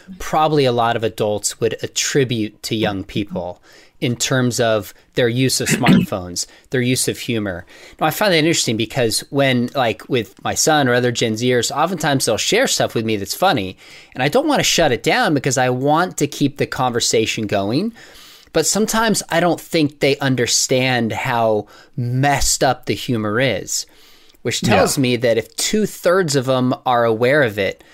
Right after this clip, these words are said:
Speaker 1: there's a whole chunk of that not <laughs> even being caught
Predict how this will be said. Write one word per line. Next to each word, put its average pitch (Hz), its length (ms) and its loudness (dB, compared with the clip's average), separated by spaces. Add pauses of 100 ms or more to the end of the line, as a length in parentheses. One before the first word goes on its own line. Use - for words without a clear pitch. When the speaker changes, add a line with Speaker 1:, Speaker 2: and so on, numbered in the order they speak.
(240)
Speaker 1:
there's 170 320 4
a 131 160 4
whole 170 640 2
chunk 160 420 0
of 123 120 0
that 120 260 0
not 147 500 0
<laughs> - 40 -20
even 147 560 2
being 135 500 0
caught - 720 -2